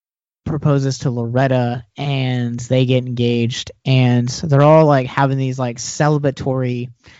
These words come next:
uh, like, champagne, and, uh, Johnny's just kind of in the corner, and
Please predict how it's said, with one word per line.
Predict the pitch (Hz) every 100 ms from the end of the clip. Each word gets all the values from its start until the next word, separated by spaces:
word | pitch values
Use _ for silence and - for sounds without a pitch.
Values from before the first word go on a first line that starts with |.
| _ _ _ _ _ _ _ _ _ _ -
uh, | 127 127 120 120 -
like, | 151 135 123 _
champagne, | - - 143 135 - 139 135 127
and, | 127 135 131 127 123
uh, | 123 120 120 117 - _ -
Johnny's | 147 139 135 165 160 135
just | 143 -
kind | - 139
of | 135
in | 131
the | 123
corner, | 117 131 135 131 123 123 - _ _ _ _ _ _
and | - 143 131 131 123 123